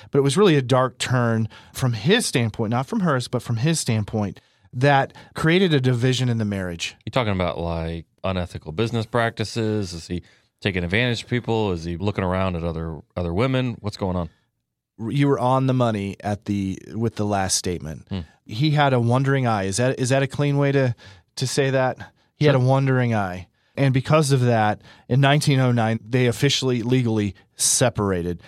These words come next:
Speaker 1: They never divorced, but they did legally separate
Speaker 2: Hmm.
Speaker 1: in nineteen oh nine.
Speaker 2: Did they have children at this time?
Speaker 1: They had the two, Palmer and Helen.
Speaker 2: Yeah.
Speaker 1: Yeah.
Speaker 2: So did they stay with Margaret?
Speaker 1: They all stayed with Margaret.
Speaker 2: Okay.
Speaker 1: Yep. Yep.
Speaker 2: All right.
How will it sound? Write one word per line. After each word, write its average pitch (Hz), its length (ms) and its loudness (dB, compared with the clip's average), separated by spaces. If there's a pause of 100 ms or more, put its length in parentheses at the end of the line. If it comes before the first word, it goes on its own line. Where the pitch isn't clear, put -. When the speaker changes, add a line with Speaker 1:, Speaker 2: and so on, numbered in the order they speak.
(140)
Speaker 1:
They 117 100 2
never 165 240 4
divorced, 139 560 4
but 113 160 -2
they 113 120 2
did 110 360 -2
legally 107 440 0
separate 90 580 -4 (120)
Speaker 2:
Hmm. 98 100 -4 (160)
Speaker 1:
in 110 120 0
nineteen 98 320 -2
oh 90 80 -2
nine. 85 300 -6 (160)
Speaker 2:
Did 98 80 0
they 95 120 2
have 85 120 -4
children 92 300 -2
at 98 100 -2
this 98 160 -8
time? 110 180 -4 (160)
Speaker 1:
They 131 140 2
had 135 220 4
the 120 100 2
two, 101 260 0
Palmer 117 420 0
and 107 160 -4
Helen. 90 340 -4 (120)
Speaker 2:
Yeah. 98 120 -4 (260)
Speaker 1:
Yeah. 85 120 -6
Speaker 2:
So 87 60 -2
did 82 140 -4
they 85 80 -2
stay 87 240 -4
with 82 160 -6
Margaret? 87 340 -4 (220)
Speaker 1:
They 123 220 2
all 127 240 2
stayed 110 280 0
with 101 120 -2
Margaret. 92 440 -2
Speaker 2:
Okay. 98 160 -4
Speaker 1:
Yep. 107 180 -2 (300)
Yep. 87 200 -8 (120)
Speaker 2:
All 123 100 -6
right. 113 100 -6